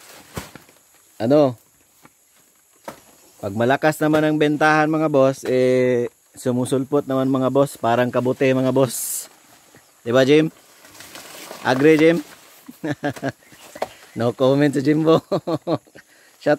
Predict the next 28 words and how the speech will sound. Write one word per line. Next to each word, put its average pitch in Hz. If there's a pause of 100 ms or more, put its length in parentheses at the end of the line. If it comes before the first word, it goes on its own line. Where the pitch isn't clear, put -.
out 180
sa 185
Jim, 196
sa 175
imong 190
mga 196
fans, 202
Jim. 208 (2000)
O, 110
ayan, 127
mga 139
boss, 151
oh. 156
Pakain 127
na 143
lang 143
siguro 139
namin 139
to 139
sa, 135
ano, 151 (1500)
pakain 123
namin 143
to 143
sa 139 (1040)
baboy, 135
mga 143
boss. -